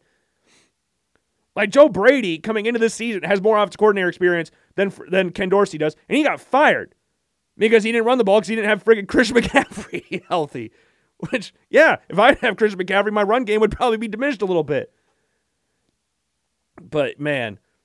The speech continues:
I don't know. The dream reality is Frank Reich, Brian Flores, but that ain't gonna happen. That's not gonna happen. Under, I saw some people clamoring for Sean McDermott to get fired. No, that's not gonna happen either. The thing that does piss me off about McDermott, though, if I had to say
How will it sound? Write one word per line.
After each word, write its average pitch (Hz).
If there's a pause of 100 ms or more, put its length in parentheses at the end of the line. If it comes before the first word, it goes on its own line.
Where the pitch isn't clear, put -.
(440)
I 165
don't 165
know. 151
The 165
dream 233
reality 185
is 143
Frank 160
Reich, 147 (100)
Brian 143
Flores, 123
but 147
that 127
ain't 139
gonna 120
happen. 110 (340)
That's 156
not 175
gonna 131
happen. 120
Under, 135
I 165
saw 214
some 190
people 185
clamoring 180
for 165
Sean 170
McDermott 160
to 165
get 160
fired. 160
No, 151
that's 151
not 151
gonna 143
happen 135
either. 127 (520)
The 185
thing 240
that 262
does 214
piss 202
me 180
off 175
about 180
McDermott, 160
though, 175
if 170
I 165
had 175
to 156
say 156